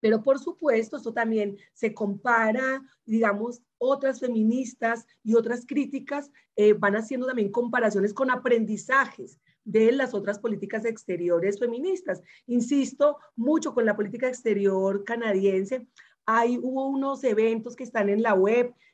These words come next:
eh, de, de Cooperaxio, que es esta agencia de cooperación feminista catalana en Barcelona, que hizo unas jornadas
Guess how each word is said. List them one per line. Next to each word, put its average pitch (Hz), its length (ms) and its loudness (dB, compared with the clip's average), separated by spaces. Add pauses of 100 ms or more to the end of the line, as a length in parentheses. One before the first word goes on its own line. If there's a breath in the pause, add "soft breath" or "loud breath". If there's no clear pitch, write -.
(100)
eh, 202 320 2
de, 190 400 0
de 190 140 -6
Cooperaxio, 214 880 -2 (280)
que 202 220 2
es 196 120 -6
esta 214 220 -4
agencia 233 320 -4
de - 20 -8
cooperación 202 400 -2
feminista 202 800 0
catalana 214 720 0 (240)
en 185 240 -8
Barcelona, 196 680 0 (300 soft breath)
que 269 220 6
hizo 277 260 -4
unas 277 200 -4
jornadas 208 760 0